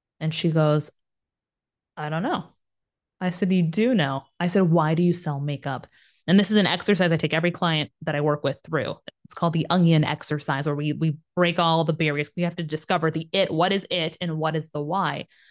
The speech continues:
I said, "Why do you sell makeup?" She goes, "I don't know, Dominique." I said, "You do know. You could sell toothbrushes, but you chose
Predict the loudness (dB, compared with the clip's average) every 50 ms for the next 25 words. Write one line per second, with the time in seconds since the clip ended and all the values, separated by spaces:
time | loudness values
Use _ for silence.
0 | _ _ -2 2 2 4 4 4 4 4 4 2 2 2 2 0 0 0 -2 -2
1 | 0 0 -2 -2 -4 -6 -10 -12 -10 -6 -6 -6 -6 -4 -4 -2 0 2 2 2
2 | 2 0 0 0 -4 -6 -6 -6 -8 -10 -10 -12 -16 -20 _ _ _ _ _ _
3 | _ _ _ _ -6 -4 0 2 4 6 6 6 6 6 6 4 4 2 -2 -4
4 | -10 _ _ _ _ _ 4 6 6 6 6 4 2 2 4 2 4 4 2 2
5 | 2 2 2 2 4 2 0 0 0 0 -2 -2 -2 -4 -8 -12 -12 _ _ _
6 | _ -2 0 2 4 2 2 0 -2 2 4 6 6 6 6 6 6 4 2 0
7 | -2 -6